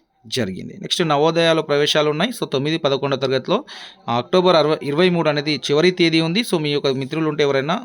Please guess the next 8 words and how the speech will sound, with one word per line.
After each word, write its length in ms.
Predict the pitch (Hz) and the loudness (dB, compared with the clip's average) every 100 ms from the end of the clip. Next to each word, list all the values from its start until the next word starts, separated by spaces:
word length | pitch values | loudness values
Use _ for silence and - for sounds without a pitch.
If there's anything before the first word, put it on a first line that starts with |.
| 196 | -10
చెప్పే 300 | - 127 139 | -8 -4 -4
ప్రయత్నం 420 | 131 120 - 151 | -2 -4 -2 -4
చేయండి. 440 | 208 - 104 87 90 - - - - - | -2 -2 -4 -6 -14 -20 -20 -20 -20 -2
So, 40 | 175 | 2
అదేవిధంగా 560 | 165 180 175 185 202 | 4 4 2 2 0
కొత్త 300 | 160 170 170 | 2 -2 0
తరానికి 680 | 196 185 170 165 175 160 160 - _ _ | 2 2 2 0 0 -2 -4 -12 _ _
కొంగొత్తగా 760 | 160 160 165 160 147 151 135 | 0 2 0 2 2 2 2